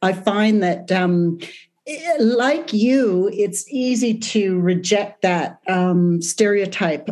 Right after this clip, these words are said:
that's out there about what should be happening. And it is, I see, an opportunity to decide, um,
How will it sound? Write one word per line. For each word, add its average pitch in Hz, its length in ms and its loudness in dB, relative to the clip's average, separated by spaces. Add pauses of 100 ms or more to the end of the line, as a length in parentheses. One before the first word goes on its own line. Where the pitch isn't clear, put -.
(120)
that's 185 260 0
out 202 240 0
there 175 240 2
about 175 260 0
what 190 200 -2
should 190 280 -2
be 220 120 2
happening. 226 580 -2 (300)
And 220 180 2
it 220 120 2
is, 254 420 -2
I 208 260 2
see, 185 540 -2
an 190 320 -2
opportunity 190 840 0
to 180 480 0
decide, 175 760 -2
um, 170 640 0